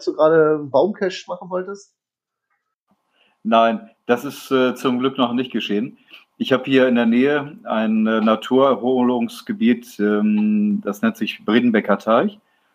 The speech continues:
Speaker 2: Und da ist ein Cache in einer Astgabel versteckt, äh,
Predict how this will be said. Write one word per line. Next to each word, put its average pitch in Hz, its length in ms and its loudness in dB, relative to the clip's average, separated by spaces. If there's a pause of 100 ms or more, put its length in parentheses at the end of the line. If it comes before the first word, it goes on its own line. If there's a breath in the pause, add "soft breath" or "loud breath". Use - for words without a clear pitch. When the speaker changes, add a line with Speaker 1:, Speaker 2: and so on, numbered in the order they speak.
(180)
Speaker 2:
Und 107 140 -2
da 120 140 4
ist 131 160 -6
ein 117 260 -2
Cache - 500 -8
in 127 380 0
einer 117 720 0 (420)
Astgabel 110 760 0
versteckt, - 840 -10
äh, 113 220 -2